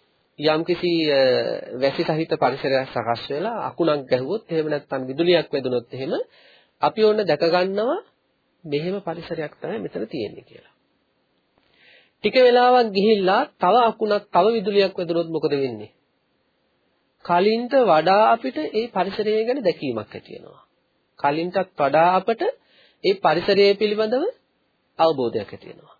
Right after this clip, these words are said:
ටික වෙලාවකින් තුන්වෙනි සැරේටත් අකුණක් වදිනවා. එතකොට මොකද වෙන්නේ? පළවෙනි සැරේ දැක්කටත් වඩා, දෙවෙනි සැරේ දැක්කටත් වඩා තුන්වෙනි සැරේ මොකද වෙන්නේ? අකුණ වදිනකොටම ඒ පරිසරය ගැන අපට අවබෝධයක්, දැකීමක් ඇති වෙනවා.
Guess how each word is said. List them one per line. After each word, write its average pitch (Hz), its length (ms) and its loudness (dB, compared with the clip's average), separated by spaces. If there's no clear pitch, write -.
ටික 208 140 0
වෙලාවකින් 247 720 4
තුන්වෙනි 269 320 2
සැරේටත් 233 380 4
අකුණක් 143 340 -2
වදිනවා. 107 400 -14
එතකොට 175 300 0
මොකද 139 220 -4
වෙන්නේ? 117 320 -10
පළවෙනි 180 380 4
සැරේ 196 400 4
දැක්කටත් 196 640 0
වඩා, 214 380 -2
දෙවෙනි 156 300 0
සැරේ 180 260 0
දැක්කටත් 190 500 -2
වඩා 226 260 0
තුන්වෙනි 254 420 -2
සැරේ 202 280 2
මොකද 165 240 -4
වෙන්නේ? 165 280 -4
අකුණ 170 220 -2
වදිනකොටම 156 540 -4
ඒ 185 120 2
පරිසරය 190 400 0
ගැන 196 160 -2
අපට 190 200 -4
අවබෝධයක්, 170 720 0
දැකීමක් 143 420 -6
ඇති - 280 -14
වෙනවා. - 300 -20